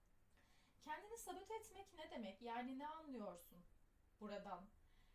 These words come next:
diye bir, bir bakış açısı geliştirecek, geçiştirecek olursak, e, şunu netleştirmek isterim. E, kendini sabote etmek, iradesiz olmak ya da salaklık yapmak, amiyane tabirle burada,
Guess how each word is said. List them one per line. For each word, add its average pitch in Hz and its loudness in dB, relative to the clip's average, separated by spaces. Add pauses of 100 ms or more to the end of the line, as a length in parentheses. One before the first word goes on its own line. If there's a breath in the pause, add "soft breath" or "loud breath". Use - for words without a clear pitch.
(280 loud breath)
diye 233 6
bir, 269 2
bir 208 -2
bakış 233 0
açısı - -8
geliştirecek, 214 -2
geçiştirecek 208 -4
olursak, 185 -4 (800 loud breath)
e, 220 2
şunu 403 -2
netleştirmek 240 2
isterim. - -6 (200)
E, 185 0
kendini 311 0
sabote 302 -2
etmek, 277 -2
iradesiz 262 4
olmak 262 2
ya 233 -4
da 262 -4
salaklık 240 0
yapmak, 208 -2
amiyane 190 0
tabirle 170 -2
burada, - -8